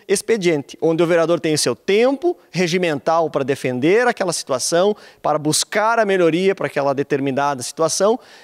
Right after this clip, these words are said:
e, e quando isso ocorre às sessões solenes, esse trabalho de segunda-feira, que é, então, o debate dos assuntos,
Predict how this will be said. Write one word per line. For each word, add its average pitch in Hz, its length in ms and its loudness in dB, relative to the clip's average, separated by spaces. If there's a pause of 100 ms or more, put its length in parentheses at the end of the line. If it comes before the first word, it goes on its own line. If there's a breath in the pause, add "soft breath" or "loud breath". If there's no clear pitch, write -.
(100)
e, 254 340 -2 (120)
e 240 400 0
quando 277 560 0 (120)
isso 226 680 0
ocorre 180 640 2
às 190 180 0
sessões 196 520 0
solenes, 151 800 0 (600 soft breath)
esse 262 320 0
trabalho 196 480 0
de 165 80 -4
segunda-feira, 170 1080 0
que 185 240 -2
é, 165 160 4
então, 139 540 0
o 143 40 0
debate 156 540 -2
dos 123 220 -8
assuntos, 226 480 -4